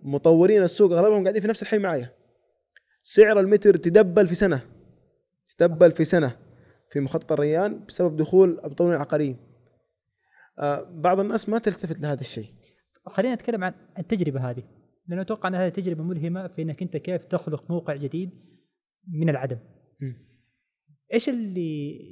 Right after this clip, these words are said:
Speaker 2: يخلي المطور العقاري يشوف أنه هذا الموقع ممكن يكون فيه فرصة؟ يعني هل في ممكنات معينة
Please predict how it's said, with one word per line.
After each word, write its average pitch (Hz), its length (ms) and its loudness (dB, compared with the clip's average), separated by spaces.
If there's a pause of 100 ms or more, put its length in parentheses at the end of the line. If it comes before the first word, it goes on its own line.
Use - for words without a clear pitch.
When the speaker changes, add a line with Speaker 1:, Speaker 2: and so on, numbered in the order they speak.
Speaker 2:
يخلي 196 340 -4
المطور 175 380 -6
العقاري 165 560 -8 (260)
يشوف 175 280 -12
أنه 170 220 -6
هذا 214 120 -6
الموقع 202 540 -6 (240)
ممكن 185 260 -6
يكون 151 240 -6
فيه 147 140 -12
فرصة؟ - 340 -12 (220)
يعني 139 140 -6
هل 165 200 -4
في 156 260 -6 (440)
ممكنات 151 480 -6
معينة 139 460 -6